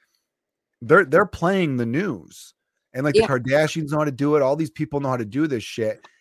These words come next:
Speaker 1: And it upsets me because it's like, there's so many more people worth talking about, and there's so much more, like, things that are, are worthy of our attention. And a lot of it is the press manipulating us into it.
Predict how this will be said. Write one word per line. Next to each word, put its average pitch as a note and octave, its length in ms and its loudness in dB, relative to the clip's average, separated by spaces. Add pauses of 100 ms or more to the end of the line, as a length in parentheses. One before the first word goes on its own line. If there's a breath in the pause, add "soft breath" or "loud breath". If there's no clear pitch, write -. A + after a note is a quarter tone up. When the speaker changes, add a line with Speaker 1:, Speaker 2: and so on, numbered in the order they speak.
(140 soft breath)
Speaker 1:
And C3 180 -6
it A2+ 180 -8 (480)
upsets D#3 460 2
me C3 120 -2
because A#2+ 280 -6
it's A2+ 160 -10
like, A2+ 240 -4
there's A#2+ 180 -8
so D3+ 120 -4
many C3+ 240 -6 (140)
more B2+ 360 -2
people C3+ 380 -4
worth A#2 200 -2
talking B2+ 400 -2
about, G2 280 -8
and G2+ 80 -14
there's G2+ 140 -12
so C3 100 -8
much A#2+ 160 -12
more, A2 240 -4 (640)
like, G2+ 200 -8
things A2+ 360 -6
that G#2+ 180 0
are, F2+ 200 -4
are F#2 140 -6
worthy A#2+ 420 0
of G#2 120 0
our G2 140 -4
attention. G2+ 760 -6 (520)
And A2 240 -10
a G2+ 80 -8
lot B2 180 0
of D#3+ 80 -2
it A#2+ 80 -2
is E3+ 240 -2
the A#2+ 120 -2
press A2 340 -4
manipulating G#2 600 -4
us F2 140 -10
into F#2 400 -8
it. D#2+ 120 -10